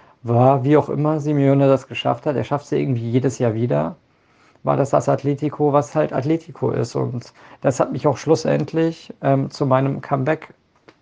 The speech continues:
zurückfinden lassen. Weil, wie viele wissen, hat man auch in unserem Discord-Channel gesehen und auch viele, die mir auf Social Media manche folgen, ähm, dass ich halt da relativ inaktiv war, eine Pause gemacht habe, die Spiele nicht mehr geguckt habe, fast neun Monate,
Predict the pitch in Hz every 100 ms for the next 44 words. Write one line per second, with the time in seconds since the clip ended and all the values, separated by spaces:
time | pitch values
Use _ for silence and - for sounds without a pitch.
0 | _ - 123 135 131 - - 135 - 131
1 | 113 117 - 123 135 _ - - - -
2 | - - - _ _ - 135 131 127 123
3 | 127 139 135 120 147 139 131 151 - 170
4 | 165 196 247 _ 139 123 135 135 117 -
5 | 160 139 127 123 160 151 165 151 151 147
6 | 147 139 135 147 143 143 131 123 117 135
7 | 127 123 120 120 - 117 127 123 135 139
8 | 139 135 - 135 135 - 120 131 131 127
9 | 123 127 123 123 123 117 - - 123 120
10 | 127 120 120 120 117 131 120 _ _ 151
11 | 160 - - 147 147 139 135 127 139 135
12 | 127 127 127 135 117 117 - 139 139 131
13 | 135 131 123 127 - 135 131 127 135 127
14 | 127 131 123 123 127